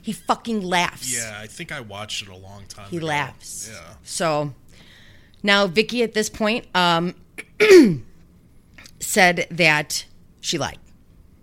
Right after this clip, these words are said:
Speaker 1: She made it all up.
Speaker 2: Mm.
Speaker 1: She said the cops said that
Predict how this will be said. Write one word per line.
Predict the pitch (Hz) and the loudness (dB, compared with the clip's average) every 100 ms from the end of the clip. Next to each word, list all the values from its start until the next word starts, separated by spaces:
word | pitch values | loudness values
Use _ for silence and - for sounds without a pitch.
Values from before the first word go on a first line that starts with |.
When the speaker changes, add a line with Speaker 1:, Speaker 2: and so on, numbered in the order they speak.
| - | -16
Speaker 1:
She | - 156 | -8 -4
made | 135 | -4
it | 127 | -4
all | 110 | -8
up. | 95 - - - - | -10 -18 -20 -20 -20
Speaker 2:
Mm. | 117 | -6
Speaker 1:
She | - | -6
said | 175 175 | -4 -4
the | 170 | -4
cops | 165 156 - | -2 -2 0
said | 165 143 | -2 -2
that | 151 | -6